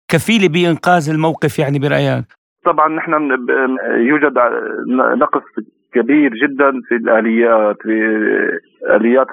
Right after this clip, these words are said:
Speaker 2: خاصة بانتشال الضحايا، انتشال طبعًا خاصة أيضًا ب-،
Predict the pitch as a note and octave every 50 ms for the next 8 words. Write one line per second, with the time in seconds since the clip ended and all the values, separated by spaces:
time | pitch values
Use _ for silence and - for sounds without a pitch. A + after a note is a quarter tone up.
0 | - - C3 B2+ - A#2+ G#2 A2+ A2+ A2 G#2+ G#2 G2+ G2 G2+ G2+ G2+ F2+ - -
1 | - - - - - C3+ B2+ B2 A#2 A2+ G#2 G#2 G#2+ A2 - B2 B2 B2 A#2+ A#2
2 | A2+ G#2+ A2 A2 - - _ - - - - - - C3 B2+ B2 A#2 G#2+ - B2+
3 | A#2 A2+ A2 A2+ A2 A2 A2 G#2+ G#2+ G#2 G#2 - - - - - B2 A2+ - A#2+
4 | A2 G#2+ G#2+ G#2+ G#2 G#2 A#2 A#2+ A#2+ A#2 A2 A2 G#2+ G#2+ G#2+ G#2+ G#2 G#2 G#2+ F#2+
5 | -